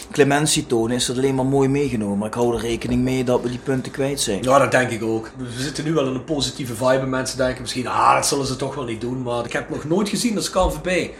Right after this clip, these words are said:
Speaker 2: zo'n potentieel iets uitspreekt, dat dat misschien wel eens zou kunnen gaan gebeuren. Of dat ze dat van plan zijn en dat er dan eraan inspraak op wordt ingelegd dat de K V B zegt, "Ach, weet je wat, laat maar zitten."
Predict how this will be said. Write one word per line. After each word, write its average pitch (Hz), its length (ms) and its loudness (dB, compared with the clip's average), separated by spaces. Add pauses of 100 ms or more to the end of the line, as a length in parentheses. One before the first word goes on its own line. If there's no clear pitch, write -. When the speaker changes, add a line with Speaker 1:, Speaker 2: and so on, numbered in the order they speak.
(120)
Speaker 2:
zo'n 160 360 2
potentieel 180 680 2
iets - 280 -4
uitspreekt, 170 540 4
dat 165 140 0
dat 156 200 0
misschien 151 280 -2
wel 151 120 -2
eens 139 120 -4
zou 160 120 -4
kunnen 147 240 -4
gaan 135 120 -4
gebeuren. 131 360 2
Of 156 80 -4
dat 156 160 -2
ze - 80 -6
dat 139 120 -2
van - 140 -6
plan 139 260 -2
zijn 165 240 0
en 151 60 -6
dat 131 160 -4
er 143 80 -6
dan 139 200 -2
eraan 135 260 -2 (100)
inspraak 147 380 0
op 123 60 -2
wordt 123 160 -2
ingelegd 123 340 0
dat 120 160 -6
de 147 60 0
K 135 40 2 (140)
V 135 100 0
B 127 40 -2
zegt, 123 140 0
"Ach, 120 180 -2
weet 127 140 -4
je 127 60 -6
wat, 120 160 0
laat 120 140 0
maar 113 100 -4
zitten." 123 300 -2